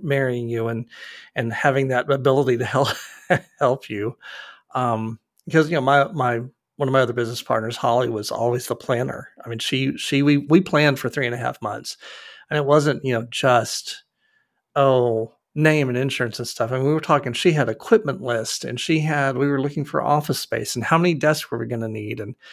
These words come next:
how many monitors and, and what about the server? And I mean, it was just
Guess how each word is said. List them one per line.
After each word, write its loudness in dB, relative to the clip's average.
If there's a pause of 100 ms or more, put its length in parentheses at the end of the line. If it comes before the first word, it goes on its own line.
(240)
how -2
many 0
monitors -2
and, -14
and -12
what -2
about 2
the -4
server? -2
And -8
I -8
mean, -4
it 4
was 0
just -2